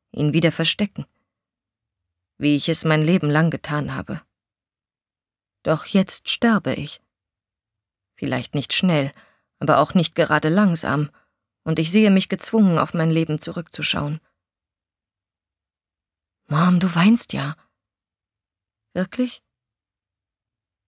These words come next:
Ich will ihm die Wahrheit sagen, aber ich kann es nicht.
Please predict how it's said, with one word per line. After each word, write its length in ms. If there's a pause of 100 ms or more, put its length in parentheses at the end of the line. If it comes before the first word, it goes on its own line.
(180)
Ich 160
will 160
ihm 140
die 160
Wahrheit 340
sagen, 380 (500)
aber 220
ich 140
kann 200
es 160
nicht. 280